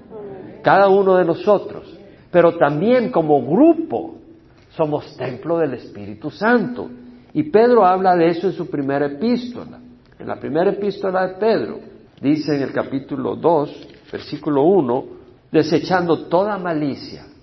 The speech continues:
Speaker 2: y hacemos bien en desechar malicia. ¿Podemos decir amén?
Speaker 1: Amén.
Speaker 2: Hacemos bien en desechar malicia. "Y todo engaño", ¿hacemos bien? "E hipocresías, envidias y toda difamación. Desead como niños recién nacidos la leche pura de la palabra,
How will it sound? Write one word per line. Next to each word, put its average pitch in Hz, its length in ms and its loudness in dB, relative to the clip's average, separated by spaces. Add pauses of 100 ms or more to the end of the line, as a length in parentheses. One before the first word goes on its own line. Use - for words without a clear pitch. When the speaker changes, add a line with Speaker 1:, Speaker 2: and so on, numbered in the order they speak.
Speaker 2:
y - 80 -10
hacemos 104 460 -10
bien 107 200 -14
en 95 80 -16
desechar 95 460 -16
malicia. 95 340 -14
¿Podemos 180 260 -6
decir 196 280 -6
amén? 196 340 -10 (320)
Speaker 1:
Amén. - 500 -16
Speaker 2:
Hacemos 165 520 -2
bien 139 240 -2
en 120 100 -6
desechar 101 540 -10
malicia. 82 520 -16 (560)
"Y 143 180 -2
todo 196 260 6
engaño", 175 440 2
¿hacemos 175 400 -6
bien? 180 420 -10 (720)
"E 139 100 2
hipocresías, 143 1000 0
envidias 156 680 0
y - 120 -8
toda 156 240 4
difamación. 135 800 -4 (360)
Desead 190 540 2
como 165 280 2
niños 180 320 0
recién 170 420 -2
nacidos 165 380 0
la 139 140 2
leche 139 300 -2
pura 147 460 -4
de 143 100 -10
la 143 180 -14
palabra, 120 560 -16